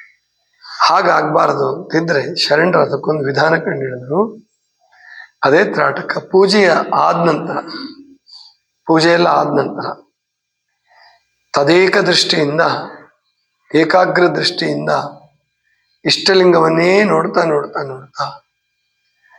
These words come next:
ನಮ್ಮ ಮನಸ್ಸಿನಲ್ಲಿರುವ ಭಾವನೆಗಳನ್ನ ರೇಚಕ ಮಾಡುವಂಥದ್ದು. ರೇಚಕ ಮಾಡೋದಂದ್ರೆ ಹೊರಗೆ ಹಾಕೋದು. ಪೂರಕ, ರೇಚಕ ಅಂತ ನೀವು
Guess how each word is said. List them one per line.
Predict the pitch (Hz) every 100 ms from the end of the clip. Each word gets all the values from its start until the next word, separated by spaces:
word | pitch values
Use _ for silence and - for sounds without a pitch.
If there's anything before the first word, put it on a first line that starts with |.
| _ _ - - - - 147
ನಮ್ಮ | 160 190 202
ಮನಸ್ಸಿನಲ್ಲಿರುವ | 175 175 190 - 226 202 196 190 185
ಭಾವನೆಗಳನ್ನ | 175 - 143 156 165 156 143 143 165 127 - _ _ _ _ _ _ _
ರೇಚಕ | 139 165 196 202 202
ಮಾಡುವಂಥದ್ದು. | 180 151 143 139 139 - 131 143 135 131 _ _ _ _ _ _ _ _ - - _
ರೇಚಕ | 143 170 196 185
ಮಾಡೋದಂದ್ರೆ | 180 170 156 175 220
ಹೊರಗೆ | 185 214
ಹಾಕೋದು. | 185 - 143 135 - _ _ _ _ _
ಪೂರಕ, | 160 160 151 160
ರೇಚಕ | 156 151 - 156
ಅಂತ | 156 156 -
ನೀವು | 156 -